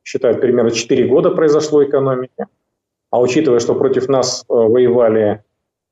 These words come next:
э, немецкие фашисты своими союзниками, с венграми, с румынами, с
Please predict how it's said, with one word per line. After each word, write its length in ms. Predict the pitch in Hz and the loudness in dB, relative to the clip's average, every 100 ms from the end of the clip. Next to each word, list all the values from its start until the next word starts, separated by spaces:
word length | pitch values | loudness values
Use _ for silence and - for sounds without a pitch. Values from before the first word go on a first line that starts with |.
| - | -16
э, 40 | 107 53 53 50 50 - - _ _ _ _ _ - | -8 -4 -2 -2 -2 -4 -8 _ _ _ _ _ 0
немецкие 440 | 120 127 123 - | 2 2 2 -2
фашисты 520 | 120 120 - 127 127 | 0 0 2 0 0
своими 280 | 110 127 117 | 0 0 0
союзниками, 840 | 110 113 107 170 165 151 - 120 113 | 0 0 0 2 2 0 0 0 0
с 400 | - - - - | -4 -12 -14 -2
венграми, 800 | 110 104 104 160 151 131 123 113 | 0 2 2 2 2 2 0 0
с 140 | - | -2
румынами, 640 | 110 117 139 127 117 110 107 | -2 2 2 2 2 2 0
с 460 | - - - 110 | -2 -8 -4 -4